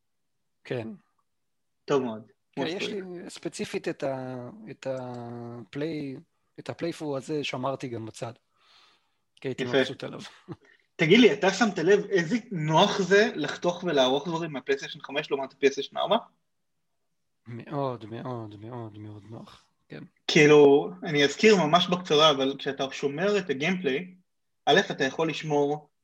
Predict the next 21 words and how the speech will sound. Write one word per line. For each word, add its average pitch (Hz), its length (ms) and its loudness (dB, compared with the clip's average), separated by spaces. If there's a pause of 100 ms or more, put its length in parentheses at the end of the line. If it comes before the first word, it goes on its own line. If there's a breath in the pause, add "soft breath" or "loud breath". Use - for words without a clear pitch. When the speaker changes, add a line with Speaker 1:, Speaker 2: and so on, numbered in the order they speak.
(220)
Speaker 2:
אה, 135 160 4
לא 143 240 4
את 156 80 0
כל 147 220 4
הקליפ, 165 340 0
אלא 131 140 2
לשמור 135 420 0
רק 135 100 -4
חמש 143 280 -2
דקות 135 260 0
אחרונות, 135 380 0
או 120 240 0
שלושים 135 320 2
שניות 135 180 4
אחרונות, 131 320 2
או - 100 -2
עשר 131 180 -2
דקות, 135 260 4
כמה 143 220 4
שנוח 127 340 2
לך. 165 200 4